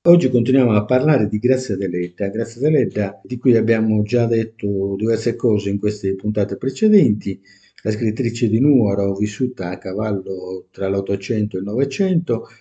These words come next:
conosciuta per essere stata la prima donna in Italia a vincere il premio Nobel per la letteratura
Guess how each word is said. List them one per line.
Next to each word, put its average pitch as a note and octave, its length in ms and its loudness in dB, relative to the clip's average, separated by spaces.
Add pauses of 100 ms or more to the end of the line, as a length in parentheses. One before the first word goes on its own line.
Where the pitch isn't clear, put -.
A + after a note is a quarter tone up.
(420)
conosciuta G#2+ 680 -4
per G2+ 120 -4
essere G#2 280 -4
stata A#2 340 -4
la G2 80 -2
prima G2+ 300 -4
donna G#2+ 340 -4
in G2 80 -8
Italia G2 460 -2
a - 20 -4
vincere G#2 320 -4
il F#2 80 -10
premio F#2+ 300 -6
Nobel G2 420 -4
per F#2 160 -10
la F#2+ 80 -6
letteratura A#2+ 840 -2